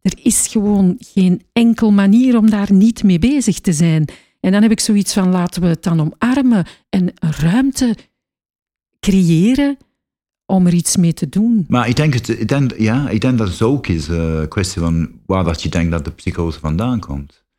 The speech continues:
Speaker 2: Als je, als je denkt dat het een breinziekte is en dat die dingen
Speaker 1: Ja.
Speaker 2: gewoon, eh, oppervlakkig zijn,
Speaker 1: Ja.
Speaker 2: dat de, de waan, de hallucinaties zo de resultaat zijn van iets dieper,
Speaker 1: Ja.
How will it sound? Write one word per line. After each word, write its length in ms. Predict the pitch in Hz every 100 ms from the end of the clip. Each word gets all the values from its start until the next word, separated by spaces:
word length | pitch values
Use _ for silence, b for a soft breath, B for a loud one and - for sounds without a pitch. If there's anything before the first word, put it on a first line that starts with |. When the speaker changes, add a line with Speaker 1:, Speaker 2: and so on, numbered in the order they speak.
| _ _
Speaker 2:
Als 180 | 98 92
je, 100 | 90
als 160 | 104
je 140 | 104 87
denkt 340 | 123 147 120
dat 160 | 92 78
het 120 | 78
een 120 | 87
breinziekte 680 | 80 95 113 101 80 71 76
is 320 | 76 78 82 _
en 100 | -
dat 200 | 82 82
die 140 | 95 90
dingen 320 | 90 90 82
Speaker 1:
Ja. 140 | 87
Speaker 2:
gewoon, 460 | 80 80 78 78 78 _ _ _ _ _
eh, 480 | - 71 71 71 71
oppervlakkig 680 | - 95 90 82 104 - 76
zijn, 340 | - - 62 -
Speaker 1:
Ja. 300 | 196 170 -
Speaker 2:
dat 180 | - 76
de, 180 | 76 76
de 80 | 73
waan, 300 | 73 80 85
de 80 | 80
hallucinaties 760 | 76 76 78 - 78 82 - 69
zo 160 | 78
de 100 | 73
resultaat 680 | 80 78 76 73 90 95 95
zijn 220 | - 73
van 140 | 71 76
iets 280 | 82 - -
dieper, 500 | 92 95 - - -
Speaker 1:
Ja. 280 | - 185 165